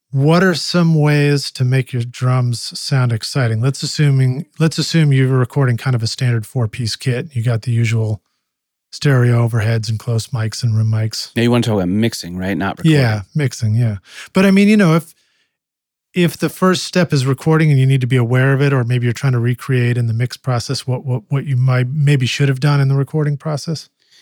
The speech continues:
Speaker 2: Well, when I record, I paint myself into a lot of corners, so there's probably a lot of things that I should have done that I didn't. But, you know, most of the stuff that I get, I don't, I don't track. So, um,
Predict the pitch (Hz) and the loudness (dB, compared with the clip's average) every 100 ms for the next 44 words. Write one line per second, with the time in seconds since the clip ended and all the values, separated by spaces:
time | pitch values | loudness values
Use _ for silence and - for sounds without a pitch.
0 | _ _ _ _ _ - 135 160 180 127 | _ _ _ _ _ -4 2 4 4 2
1 | - 131 107 120 101 98 101 92 98 95 | 2 0 0 0 -2 -2 -4 -6 -4 -4
2 | 95 95 - 107 95 92 92 90 - 104 | -4 -6 -4 -2 -2 -4 -4 -4 -4 -2
3 | 90 90 92 95 90 - 101 101 101 101 | -2 -2 -2 -2 -2 0 2 4 4 2
4 | - 92 87 82 80 80 82 - 85 78 | 0 -2 -4 -6 -8 -8 -8 -6 -6 -6
5 | - 104 135 123 107 117 147 - 107 95 | -4 -2 2 2 4 4 2 0 -4 -4
6 | - 95 95 87 87 95 90 90 90 - | -4 -4 -4 -4 -2 -2 -2 -2 -6 -8
7 | - 98 90 - - - 85 - - _ | -6 -2 -2 -4 -10 -6 -4 -6 -12 _
8 | _ _ _ _ - - 104 95 92 - | _ _ _ _ -14 -4 0 0 0 -2
9 | - 92 90 90 90 95 | -4 -2 -2 -4 -8 -12